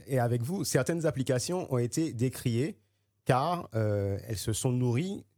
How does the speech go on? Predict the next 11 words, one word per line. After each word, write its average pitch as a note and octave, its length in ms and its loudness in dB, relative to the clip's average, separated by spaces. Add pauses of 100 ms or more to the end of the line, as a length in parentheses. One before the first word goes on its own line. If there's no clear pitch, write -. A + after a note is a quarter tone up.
(220)
hein, C#3+ 140 -10 (180)
de G#2 200 -2
beaucoup C#3+ 440 2
d'informations A#2 640 2
disponibles A2+ 440 -4
sur, G2+ 240 -4
sur G2+ 200 0
le F#2+ 80 2
web, B2 160 2
sur A2 180 -2
Internet. F#2+ 480 -2